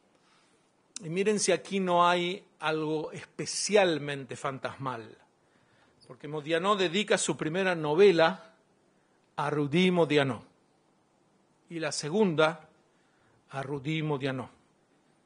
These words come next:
y la tercera a Rudy Modiano, y la cuarta, y la quinta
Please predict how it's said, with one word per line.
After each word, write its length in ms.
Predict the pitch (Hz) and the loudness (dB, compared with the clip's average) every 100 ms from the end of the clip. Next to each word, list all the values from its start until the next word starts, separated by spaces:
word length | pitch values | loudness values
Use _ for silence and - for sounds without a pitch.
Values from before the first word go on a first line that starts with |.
| _ - | _ -18
y 120 | 143 | -12
la 120 | 139 | -10
tercera 840 | 147 - - 190 190 175 175 - _ _ _ _ _ - | -10 -4 0 4 4 2 0 -10 _ _ _ _ _ -12
a 120 | 147 | -8
Rudy 480 | 143 139 147 160 156 | -6 -4 -4 -4 -4
Modiano, 480 | 151 143 147 123 - _ _ _ _ - | -6 -6 -8 -10 -16 _ _ _ _ -16
y 20 | |
la 100 | 127 | -12
cuarta, 640 | - 175 185 175 170 165 _ _ _ _ | 0 2 2 0 -10 -14 _ _ _ _
y 60 | 156 | -14
la 100 | 147 | -12
quinta 580 | - 185 180 - 151 | -6 -4 -4 -8 -14